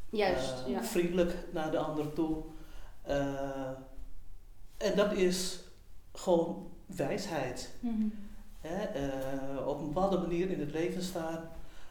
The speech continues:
Speaker 2: Eh, niet qua intellect,
Speaker 1: Mhm.
Speaker 2: maar qua emotie, hart.
Speaker 1: Hart, oh, mooi
Speaker 3: Ja,
Speaker 1: gezegd.
Speaker 3: mooi.
Speaker 2: Ja,
Speaker 3: Ja.
Speaker 2: ja, en dat is, eh, volgens Jacobus dan,
Speaker 1: Ja.
Speaker 2: eh, wijsheid.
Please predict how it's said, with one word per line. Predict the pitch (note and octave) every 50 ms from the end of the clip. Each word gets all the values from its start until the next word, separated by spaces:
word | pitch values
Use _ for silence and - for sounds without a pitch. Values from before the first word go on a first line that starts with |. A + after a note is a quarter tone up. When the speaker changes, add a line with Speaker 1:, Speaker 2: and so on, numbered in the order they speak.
| - - -
Speaker 2:
Eh, | C#3+ C#3+ C#3+ C#3+ C#3+ C#3 C3+
niet | C#3 D#3 F#3+ F#3+ - - -
qua | - - E3+ E3 D#3+ D#3 D3+ D3 - - - - - -
intellect, | - E3+ F3 - D#3+ D3+ E3 F#3+ F#3+ - - - - - -
Speaker 1:
Mhm. | - A3 A3+ G3+ G#3+ A3 G#3 F#3+ F#3
Speaker 2:
maar | F3+ F3 F3
qua | F3 - F3 E3+ E3 D#3+ D#3 D#3 D#3 D#3 - - - - - - - - - - - - - - -
emotie, | - G#3 F3+ F3 E3+ F3 F3+ F3+ F3+ - - - -
hart. | - E3 D#3+ D#3 D#3 - - - - - - - - -
Speaker 1:
Hart, | F#3 G3 F#3 F#3 F#3+ - -
oh, | - G3 F3+ -
mooi | - - -
Speaker 3:
Ja, | A3 G#3
Speaker 1:
gezegd. | G3+ G3+ A3+ A3+
Speaker 3:
mooi. | A#3 B3 B3+ -
Speaker 2:
Ja, | - - - - A3 -
Speaker 3:
Ja. | A3+ A#3+ A#3 A#3+ -
Speaker 2:
ja, | - E3 C3+ C3 C#3
en | - D3+ D3
dat | D#3+ E3 E3+
is, | D#3 D3 D3 - - -
eh, | C#3 C3+ C3+ C3+ C3+ C3+ C3+ C#3 C3+ -
volgens | - - E3 C#3 - - - - -
Jacobus | - A#2 A2+ - - C3 D3+ D#3 - - -
dan, | - C3+ C#3 C#3 C#3 C#3 -
Speaker 1:
Ja. | B3+ D4+ - - - - - - - - - - - - -
Speaker 2:
eh, | - C3+ C#3 C#3+ C#3 C#3+ C#3+ C#3+ - - - C#3+
wijsheid. | D#3 E3 G3 G#3+ G3+ - - D3 A#2+ A2+ -